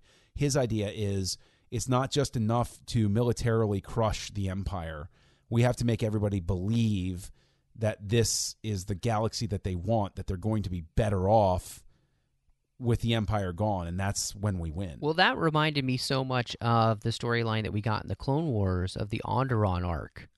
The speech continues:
Speaker 2: where, you know, the Jedi are there to teach them how to be their own rebellion. And,
Speaker 1: Right.
Speaker 2: you know, it, it, Dave Filoni, uh, talked about how that was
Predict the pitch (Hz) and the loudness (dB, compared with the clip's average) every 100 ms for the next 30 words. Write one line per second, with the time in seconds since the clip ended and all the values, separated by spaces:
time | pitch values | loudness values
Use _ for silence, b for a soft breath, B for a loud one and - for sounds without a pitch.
0 | _ - 120 113 107 104 - - 117 107 | _ 0 4 6 6 4 2 -6 -4 -2
1 | 95 107 113 110 110 107 107 110 110 101 | 0 0 0 0 2 2 0 0 0 2
2 | 101 98 - - 135 127 - 120 113 107 | 0 -2 -6 -8 -6 -4 -4 2 2 2
3 | 101 101 113 117 117 - 110 110 110 107 | -2 0 2 2 0 -2 -4 -4 -2 0
4 | 110 104 - 143 185 143 101 101 82 73 | 0 0 0 0 2 2 0 0 -2 -4
5 | 58 107 - _ _ _ _ - 135 127 | -6 -10 -14 _ _ _ _ 0 4 6
6 | 120 113 110 110 101 95 113 107 113 104 | 6 4 2 2 4 6 6 4 0 -2
7 | 117 - 131 120 117 110 113 120 107 101 | -4 -2 0 0 -2 -2 -2 0 -2 -4
8 | B B B - 110 - 120 113 120 107 | B B B -2 -2 4 4 4 0 2
9 | 101 101 - - 117 110 131 135 - 131 | 2 2 -2 -2 0 6 8 8 4 0
10 | 120 113 107 | 2 2 -2